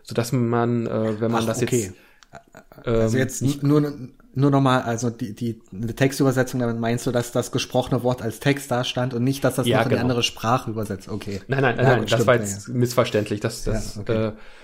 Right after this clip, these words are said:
Speaker 1: ging nur darum, dass ich, wenn ich's akustisch nicht verstehe, aber häufig
Speaker 2: Ja.
Speaker 1: kann ich's lesen, dass das so
Speaker 2: Mhm.
Speaker 1: eine Hürde ist, die man an der
Speaker 2: Das
Speaker 1: Stelle
Speaker 2: stimmt.
Speaker 1: abbauen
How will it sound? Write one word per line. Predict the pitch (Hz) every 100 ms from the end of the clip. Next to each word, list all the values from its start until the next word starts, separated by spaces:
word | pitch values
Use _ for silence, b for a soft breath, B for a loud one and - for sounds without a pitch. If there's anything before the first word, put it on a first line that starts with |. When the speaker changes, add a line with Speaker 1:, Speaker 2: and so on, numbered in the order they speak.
| B
Speaker 1:
ging | - 127
nur | 127
darum, | 120 117
dass | 117
ich, | 120 -
wenn | 117
ich's | 113
akustisch | - - - 175 - 143
nicht | 147 156
verstehe, | 135 - 135 123 85 - - -
aber | - 107
häufig | 117 107 104
Speaker 2:
Ja. |
Speaker 1:
kann | - 117
ich's | -
lesen, | 120 147 151 98 95 b b b -
dass | 98
das | - 123 107
so |
Speaker 2:
Mhm. | 120
Speaker 1:
eine | 110
Hürde | 123 143
ist, | 127 127 -
die | 120
man | 113
an | 104
der | 110
Speaker 2:
Das | 117
Speaker 1:
Stelle | 117
Speaker 2:
stimmt. | 113
Speaker 1:
abbauen | 107 92 143 156